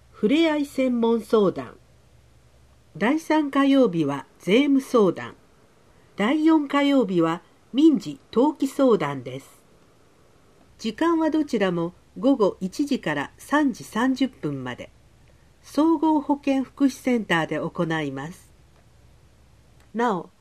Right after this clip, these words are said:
民事登記相談は電話予約が必要です。定員は六名、一人三十分程度です。お問い合わせは、社会福祉協議会、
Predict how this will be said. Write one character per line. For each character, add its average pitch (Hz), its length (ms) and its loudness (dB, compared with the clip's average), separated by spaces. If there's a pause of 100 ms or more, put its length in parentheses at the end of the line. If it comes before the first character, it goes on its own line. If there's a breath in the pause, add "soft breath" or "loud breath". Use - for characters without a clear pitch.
(400)
民 311 240 4
事 190 180 -6
登 254 220 0
記 269 120 -6
相 226 260 0
談 151 240 -4
は 139 220 -6 (240)
電 269 260 0
話 320 120 0
予 311 120 0
約 214 220 -4
が 151 100 -8
必 - 340 -12
要 165 220 0
で 147 220 -8
す。 - 160 -20 (720)
定 254 280 0
員 294 220 -2
は 262 120 0
六 254 320 -2
名、 151 260 -6 (240)
一 - 260 -8
人 208 200 -10
三 285 340 -4
十 311 140 -6
分 262 320 -6
程 214 240 -4
度 123 120 -8
で 147 220 -12
す。 - 220 -20 (1400)
お 190 120 -2
問 277 280 0
い 254 80 0
合 240 60 0
わ 247 80 -2
せ 220 160 -4
は、 214 200 -2 (300 soft breath)
社 202 220 -4
会 311 260 0
福 - 200 -6
祉 - 200 -8
協 247 240 2
議 214 160 -6
会、 143 300 -12